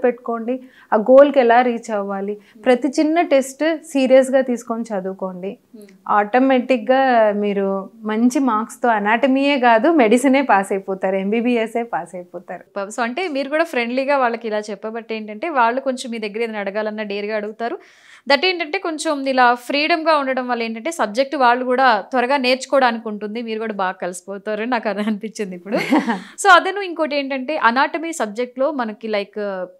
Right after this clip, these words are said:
Speaker 2: ప్రొఫెసర్స్ త్రీ హండ్రెడ్ సిక్స్టీ ఫైవ్ డేస్ కూడా ఒక డెడ్ బాడీని కట్ చేసి, వాళ్ళకి లోపల ఉన్నటువంటి పార్ట్స్‌ని ఎక్స్‌ప్లెయిన్ చేస్తారంట కదా. So, మీకు అసలు, అంటే, కొత్తగా ఉండే, చూసే వాళ్ళకి భయం వేస్తుంది కానీ,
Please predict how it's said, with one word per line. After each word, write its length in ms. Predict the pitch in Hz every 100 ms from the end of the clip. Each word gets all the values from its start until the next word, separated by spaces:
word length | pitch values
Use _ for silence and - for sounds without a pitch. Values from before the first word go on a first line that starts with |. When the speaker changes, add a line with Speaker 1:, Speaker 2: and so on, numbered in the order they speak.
| _ _
Speaker 2:
ప్రొఫెసర్స్ 560 | 262 247 294 302 247 - 403 494 _ _ _ _ _ _ -
త్రీ 160 | - 339
హండ్రెడ్ 260 | 370 339 320
సిక్స్టీ 320 | 240 - 311
ఫైవ్ 200 | 277 262
డేస్ 180 | 240 240
కూడా 300 | 233 233 247
ఒక 240 | 226 220
డెడ్ 260 | 208 220 190
బాడీని 360 | 269 262 226
కట్ 340 | 226 208 - 262
చేసి, 280 | 247 294
వాళ్ళకి 320 | 302 226 220 226
లోపల 320 | 220 226 254
ఉన్నటువంటి 480 | 214 214 208 202 214
పార్ట్స్‌ని 540 | - 208 214 - 254
ఎక్స్‌ప్లెయిన్ 440 | 208 - 262 254 247
చేస్తారంట 480 | 208 - 196 190 190
కదా. 160 | 190 285 _ _ - - -
So, 180 | - 254
మీకు 240 | 226 226
అసలు, 420 | 214 226 208 208
అంటే, 600 | 196 202 320 339 247 - - - _
కొత్తగా 480 | 240 220 254 277 294
ఉండే, 260 | 294 277 269 254
చూసే 180 | 254 254
వాళ్ళకి 220 | 240 233
భయం 200 | 220 208
వేస్తుంది 460 | 226 226 226 220 208
కానీ, 280 | 202 202